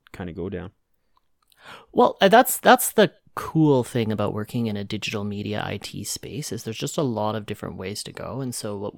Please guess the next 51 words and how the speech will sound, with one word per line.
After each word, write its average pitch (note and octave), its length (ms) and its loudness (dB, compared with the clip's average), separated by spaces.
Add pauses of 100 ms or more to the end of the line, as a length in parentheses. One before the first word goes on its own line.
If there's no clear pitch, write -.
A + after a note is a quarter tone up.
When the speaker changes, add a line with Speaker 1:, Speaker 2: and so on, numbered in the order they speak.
(180)
Speaker 2:
what A#2+ 120 0
I A#2+ 140 2
try A#2+ 160 -2
to G#2+ 60 -8
do A2 80 -6
with G#2 100 -10
my G#2 120 -4
students G2+ 320 -10
is G2+ 80 -12
give G2+ 120 -10
them A2 100 -6
a G2+ 80 -6
really G#2+ 280 -4
broad G#2 640 -2
perspective A#2 640 -6
of G#2 140 -4
the G2 140 -6
industry, A2+ 520 -4 (360)
a A2+ 80 -6
lot A2 140 -2
of G2+ 120 -8
broad A2 500 2
skills, A2 580 -2
and A2+ 100 -4
then G#2 300 -6
they G#2 240 -2
can - 160 -10
specialize G#2 640 -8
in A2 60 -10
the F#2+ 60 -8
way G2 100 -8
they F2+ 100 -12
want. G#2+ 320 -6 (360)
You, A#2 140 -4 (100)
if - 260 -8
you're, G#2+ 240 -2
if - 160 -10
it's - 220 -8 (120)
gaming C3 460 0
that D3+ 140 0
you C#3 100 0
wanna C#3 200 0
work B2+ 260 -4
in, F#3+ 100 0
there's G#2+ 300 -6 (500)
tons D3 440 0
of B2+ 60 -2
different A#2 280 -8
jobs C3 280 -2
in F2+ 80 -8
that. C#2+ 240 -12